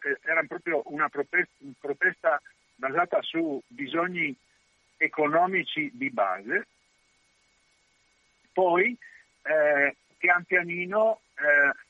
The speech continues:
ha cominciato a, eh, a prendere,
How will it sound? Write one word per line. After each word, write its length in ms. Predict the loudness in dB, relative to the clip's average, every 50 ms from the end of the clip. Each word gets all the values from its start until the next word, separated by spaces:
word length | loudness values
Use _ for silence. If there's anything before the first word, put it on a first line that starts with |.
| _ _ _ _ _
ha 100 | -10 -8
cominciato 760 | -4 -4 -2 -2 -2 0 2 2 2 0 0 0 2 4 4
a, 200 | 4 4 2 -2 _ _ _ _ _ _ _ _ _ _
eh, 300 | -10 -4 -2 0 2 2
a 300 | 2 0 -2 -2 -4 -2 -2
prendere, 640 | 0 0 0 2 2 2 4 4 4 4 4 2